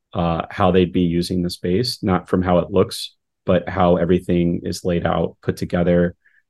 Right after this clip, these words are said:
Uh, sometimes we'll get multiple people in V R, and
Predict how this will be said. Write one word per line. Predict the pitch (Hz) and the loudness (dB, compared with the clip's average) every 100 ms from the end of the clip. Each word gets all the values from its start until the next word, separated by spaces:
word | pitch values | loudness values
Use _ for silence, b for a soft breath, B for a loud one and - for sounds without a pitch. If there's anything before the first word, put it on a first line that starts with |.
| - | -8
Uh, | 90 82 | -4 -2
sometimes | - 87 95 87 | -2 -2 0 0
we'll | 90 | 0
get | 87 - | -2 0
multiple | 90 - - | -4 -4 -6
people | 87 - 90 92 | -6 -6 0 2
in | 90 | 2
V | 85 90 | 2 2
R, | 85 85 85 85 _ | 2 2 0 -4 _
and | 90 85 82 82 82 - | -8 -6 -6 -6 -6 -8